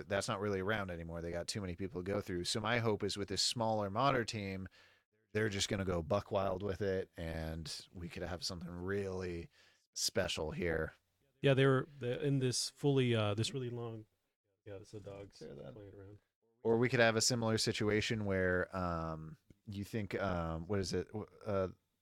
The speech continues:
Speaker 1: Forbidden City or The Lost City? There was that game where it's like a time loop game, and it
Speaker 2: Yes.
Speaker 1: originally it was a, uh,
Speaker 2: Skyrim mod, right?
Speaker 1: Skyrim or Oblivion, one of those two.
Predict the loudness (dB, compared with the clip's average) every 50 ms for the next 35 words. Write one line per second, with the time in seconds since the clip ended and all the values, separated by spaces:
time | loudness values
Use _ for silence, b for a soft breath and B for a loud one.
0 | _ _ _ _ _ -4 -2 2 4 4 4 4 2 2 2 0 2 2 0 2
1 | 2 2 2 2 2 0 0 -2 -4 -4 -4 -4 -4 -4 -6 -6 -8 _ _ _
2 | _ _ _ _ _ -2 -2 2 2 2 2 2 2 0 0 2 2 2 2 2
3 | 2 2 2 0 -2 -2 -2 -4 -4 -4 -4 -2 0 -2 -2 -2 -4 -4 -4 -4
4 | -4 -4 -6 -6 -8 -2 4 6 8 8 6 6 2 -2 0 0 -2 -2 -2 -4
5 | -4 -2 -2 0 0 0 -2 -4 -6 b b b b b b b b _ _ -14
6 | -12 -10 -6 -4 -2 -2 0 0 0 0 0 2 2 4 4 4 4 2 0 -2
7 | -4 -4 -4 -2 -2 -2 -2 -4 -6 -8 -6 0 2 4 4 4 4 4 4 4
8 | 2 2 2 2 4 4 4 4 4 4 4 4 4 4 4 4 2 4 4 4
9 | 4 6 6 4 4 2 2 2 2 4 4 4 2 2 0